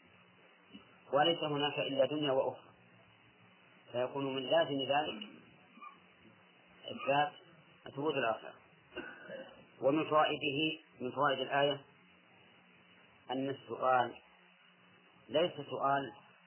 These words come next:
سؤالاً خاصاً بالمعاندين والكافرين، حتى الصادق يسأل عن صدقه، لقوله: "ليسأل الصادقين عن صدقهم"،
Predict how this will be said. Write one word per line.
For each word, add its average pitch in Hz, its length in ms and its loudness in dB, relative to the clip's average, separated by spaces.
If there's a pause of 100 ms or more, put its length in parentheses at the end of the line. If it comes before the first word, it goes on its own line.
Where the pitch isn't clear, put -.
(140)
سؤالاً 131 480 2 (380)
خاصاً 139 400 2
بالمعاندين 123 760 0
والكافرين، 113 580 -4 (220)
حتى 165 360 -2
الصادق 170 600 2
يسأل 143 360 -4
عن 113 120 -4
صدقه، - 340 -18 (2250)
لقوله: 139 580 2 (920)
"ليسأل 127 480 -2
الصادقين 117 720 0
عن 104 240 -2
صدقهم"، 135 480 -4